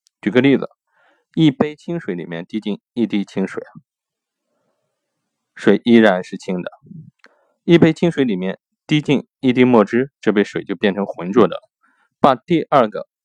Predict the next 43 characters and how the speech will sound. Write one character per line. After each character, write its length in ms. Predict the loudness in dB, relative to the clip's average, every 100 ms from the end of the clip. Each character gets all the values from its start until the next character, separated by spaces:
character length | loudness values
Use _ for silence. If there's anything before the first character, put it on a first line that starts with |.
| _
放 200 | 0 0
在 120 | 0 -4
管 240 | -2 -4
理 100 | -4
里 140 | -8
面， 200 | -10 -14 _ _ _ _ 0
未 140 | 2
必 140 | 4 0
是 140 | -2
这 120 | -4
种 140 | -6 -8
结 160 | -12
果。 200 | -14 -14 -20 _ _ _ 0
哪 140 | 2
怕 160 | 2 -2
进 160 | -6
来 120 | -6
的 100 | -6
是 120 | -10 _ -6
一 140 | -4
滴 120 | -2
墨 220 | -2 -4 -6
水， 160 | -10 -18 _
只 140 | -4 2
要 140 | 2
整 300 | 2 -2 -4
体 160 | -4 -4
的 140 | -6
水 180 | -8 -12 -12
是 120 | -18
清， 260 | -12 -14 -14 _ _ _ _ _ _ _ _ _ _ _ _
依 200 | 2 4
然 260 | 6 4 2
可 220 | -2 -4
以 220 | -2 -8 _ _ _ _ _
有 220 | -6 -4
自 140 | 0 2
我 120 | 2
净 160 | 0
化 160 | -2 -2
的 100 | -4
过 160 | -6 -8
程， 160 | -8